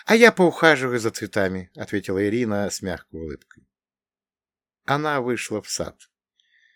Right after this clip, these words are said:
А он, наблюдая за ней из окна, почувствовал, как внутри него нарастает чувство покоя и благодарности.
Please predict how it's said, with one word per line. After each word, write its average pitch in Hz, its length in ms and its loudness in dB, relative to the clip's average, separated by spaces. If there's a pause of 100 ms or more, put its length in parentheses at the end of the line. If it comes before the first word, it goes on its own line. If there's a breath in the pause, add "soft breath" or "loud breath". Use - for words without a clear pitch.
(160)
А 131 140 6
он, 175 220 6
наблюдая 139 560 4
за 123 160 6
ней 135 200 0
из 110 120 -2
окна, 131 480 0
почувствовал, 117 880 -2 (460 soft breath)
как 139 220 0
внутри 156 380 0
него 143 260 0
нарастает 139 640 0
чувство 120 440 -6
покоя 131 640 0
и 117 80 2
благодарности. 104 1080 -4